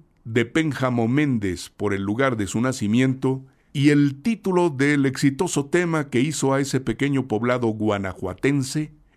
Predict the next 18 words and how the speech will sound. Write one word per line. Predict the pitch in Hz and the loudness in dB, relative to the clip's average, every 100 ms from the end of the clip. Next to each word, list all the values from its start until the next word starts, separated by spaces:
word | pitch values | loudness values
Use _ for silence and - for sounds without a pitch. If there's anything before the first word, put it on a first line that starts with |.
| _ | _
y | 139 | -4
por | 135 135 143 | 2 4 4
ende | 175 190 185 208 214 - _ _ | 4 2 0 -2 -2 -14 _ _
lo | - 131 143 | -2 0 2
colocó | 139 131 131 139 160 | 2 4 4 2 0
en | 156 | 2
el | 139 | -2
conocimiento | 135 120 110 - 110 117 135 135 127 113 | 0 0 0 -2 0 2 0 0 -4 -4
popular. | 101 95 90 85 76 - _ _ _ _ | -6 -8 -8 -10 -12 -20 _ _ _ _
Después | - 151 156 262 | 2 2 2 0
de | 247 | 2
los | 175 - | 0 0
éxitos | 202 - 175 165 147 | -2 0 -2 0 0
de | 131 | 0
sus | 131 127 | 0 -2
canciones, | - 127 123 - 160 151 127 - | 2 0 2 4 4 4 0 0
oiga | 165 240 185 | 2 2 2
usted, | 147 156 139 92 | 2 2 2 0